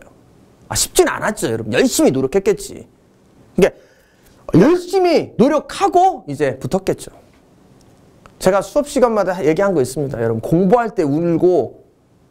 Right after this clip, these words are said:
합격자 발표 나서 웃자. 공부할 때 울고. 여러분, 공부할 때 너무 힘들어서 우-, 울고 있어요. 막 울고 있어. "아, 짜증나. 나 너무 힘들어. 나 왜 이렇게 공부하고 있어?" 울고 있죠?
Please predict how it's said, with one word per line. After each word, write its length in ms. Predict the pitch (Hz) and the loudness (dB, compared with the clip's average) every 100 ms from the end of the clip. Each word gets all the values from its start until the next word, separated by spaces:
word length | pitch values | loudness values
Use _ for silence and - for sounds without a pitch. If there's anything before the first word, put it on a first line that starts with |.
| _ _ - | _ _ -8
합격자 420 | - 285 - - | -2 0 0 -2
발표 360 | - 156 - 185 | -2 -4 0 0
나서 340 | 156 135 147 | 0 0 -2
웃자. 520 | 120 107 - 101 117 _ _ _ _ _ _ _ _ _ _ - | -2 -6 -10 -12 -14 _ _ _ _ _ _ _ _ _ _ -2
공부할 380 | 160 175 185 180 | 0 2 0 0
때 100 | 131 | 0
울고. 580 | 123 135 135 110 127 - _ _ | 2 0 0 -4 -6 -12 _ _
여러분, 180 | 160 175 | 0 0
공부할 280 | 170 190 202 | 2 2 2
때 80 | 170 | 2
너무 220 | 160 196 | 2 2
힘들어서 420 | 240 262 220 185 | 0 2 2 2
우-, 120 | 151 - - | -2 -4 -2
울고 320 | 180 196 190 | 2 2 2
있어요. 240 | 160 135 123 | 2 2 2
막 160 | 127 | 2
울고 220 | 139 170 151 | 2 2 0
있어. 160 | - | 0
"아, 100 | 285 | -2
짜증나. 440 | - 320 330 339 233 | 0 0 0 0 4
나 120 | 247 | 2
너무 300 | 240 254 294 | 2 -4 -4
힘들어. 240 | 320 330 - 427 285 | -2 -2 -2 -6 0
나 160 | 269 | 2
왜 220 | 233 285 349 | 2 2 2
이렇게 240 | 392 440 | 4 2
공부하고 480 | 294 302 320 285 262 | 2 2 2 2 0
있어?" 400 | - 240 254 311 | 0 2 2 2
울고 280 | 202 220 240 | 0 2 2
있죠? 500 | - 254 220 127 | 2 2 2 -4